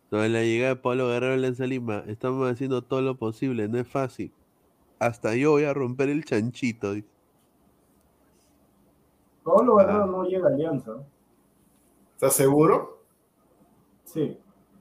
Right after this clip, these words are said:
Speaker 3: Porque
Speaker 1: Ah.
Speaker 3: una cosa es lo que, o sea, él, yo tengo entendido de que él quiere quedarse un año más en, en el extranjero.
Speaker 2: Por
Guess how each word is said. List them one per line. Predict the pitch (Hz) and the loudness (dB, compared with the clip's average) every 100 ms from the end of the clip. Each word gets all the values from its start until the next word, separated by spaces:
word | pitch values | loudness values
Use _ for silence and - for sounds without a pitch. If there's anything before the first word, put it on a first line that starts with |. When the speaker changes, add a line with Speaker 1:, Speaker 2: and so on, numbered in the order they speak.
| _ _ _ _ _ _ _ _ _ _ _ _ _ _ - | _ _ _ _ _ _ _ _ _ _ _ _ _ _ -4
Speaker 3:
Porque | 117 117 | -2 2
Speaker 1:
Ah. | 151 | 2
Speaker 3:
una | 180 165 | 2 0
cosa | 202 202 | 0 2
es | 190 | 4
lo | 151 | 4
que, | - 139 | 2 0
o | |
sea, | - 160 | 0 2
él, | 180 190 185 - | 4 2 2 -4
yo | 156 185 | 0 4
tengo | 202 202 | 4 4
entendido | 185 170 190 190 | 0 0 2 4
de | 151 | 2
que | 160 | 0
él | 160 | -2
quiere | 170 180 170 | -2 -2 -2
quedarse | 123 151 165 160 156 | 4 4 4 2 0
un | 160 | 0
año | 165 139 143 | 0 2 2
más | 165 165 | 0 0
en, | 135 107 104 98 - | -2 -2 -6 -8 -10
en | 107 107 | -12 -10
el | 101 | -8
extranjero. | 101 107 101 190 220 98 - - _ - - _ _ _ _ | -8 -8 -6 -4 -2 -4 -8 -18 _ -20 -20 _ _ _ _
Speaker 2:
Por | 135 | -8